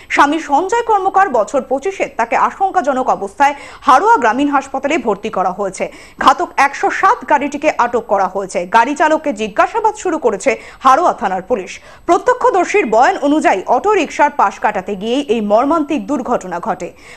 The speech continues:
পুলিশ মৃতদেহ উদ্ধার করে ময়নাতদন্তের জন্য বসিরহাট জেলা হাসপাতালে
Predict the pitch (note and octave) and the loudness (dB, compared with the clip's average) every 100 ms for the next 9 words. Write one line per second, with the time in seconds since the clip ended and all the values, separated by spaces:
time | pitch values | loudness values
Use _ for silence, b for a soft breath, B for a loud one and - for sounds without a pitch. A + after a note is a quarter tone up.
0 | B C#4 D4 B3+ C4+ D4 G4+ G4+ C4+ G3+ | B 0 2 2 2 2 2 0 0 0
1 | C4+ B3+ C#4 B3 G#3+ A3 D4+ D#4 G#3+ A3 | 0 2 0 2 2 2 2 -2 -2 -4
2 | G#3+ G3+ G#3 G3+ G3 A3+ F4 D#4 C#4 G3+ | -4 -4 -4 -4 -2 -2 -2 -4 -4 -2
3 | G3 G#3 G3 - G#3 G3+ G#3 | 0 0 0 -6 -8 -4 -6